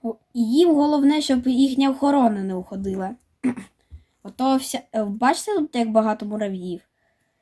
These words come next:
То якщо вони переживаються за свою королеву, якщо її з'їдять, то вони можуть самі погибти. Так вона кудись лізе, то на третій, то на четвертий, то на п'ятий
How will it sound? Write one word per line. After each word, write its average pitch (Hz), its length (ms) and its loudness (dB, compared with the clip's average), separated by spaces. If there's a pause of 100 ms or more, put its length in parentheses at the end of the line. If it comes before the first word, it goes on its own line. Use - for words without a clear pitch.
(920)
То 247 120 0
якщо 277 560 0 (160)
вони 240 300 2
переживаються 247 760 2
за 226 80 -4
свою 233 380 0
королеву, 226 600 2
якщо 202 360 -6
її 214 200 0
з'їдять, 214 540 0
то 214 160 0 (460)
вони 202 260 0
можуть 226 320 2
самі 208 300 0
погибти. 240 640 0 (3250)
Так 311 240 0
вона 302 260 2
кудись 262 400 0
лізе, 226 420 6
то 339 180 -2
на 359 140 2
третій, 220 500 -2
то 277 180 -6
на 359 120 0
четвертий, 196 680 -6
то - 120 -6
на 311 180 2
п'ятий 208 640 -2